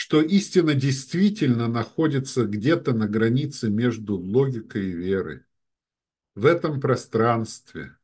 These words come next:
где разум встречается с сердцем, человек способен открыть для себя глубины понимания, недоступные при полном отказе от одной из этих сторон.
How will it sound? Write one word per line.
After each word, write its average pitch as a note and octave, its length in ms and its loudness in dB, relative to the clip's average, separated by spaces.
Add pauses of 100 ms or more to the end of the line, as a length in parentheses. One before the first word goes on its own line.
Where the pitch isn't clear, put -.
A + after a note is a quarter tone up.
(180)
где F2 300 -2
разум C3+ 560 0
встречается G#2+ 800 -4
с - 80 -20
сердцем, - 640 -12 (580)
человек D3 400 4
способен C#3 640 2
открыть C3+ 460 0
для C3 120 2
себя B2 400 0
глубины A2+ 640 0
понимания, A2 880 -2 (340)
недоступные B2+ 1120 -2
при G#2 160 -4
полном G#2+ 480 -2
отказе F#2+ 680 -6 (340)
от G2+ 220 -6
одной G#2+ 480 -2 (100)
из F#2 220 -6
этих G2 300 -4
сторон. F2+ 600 -8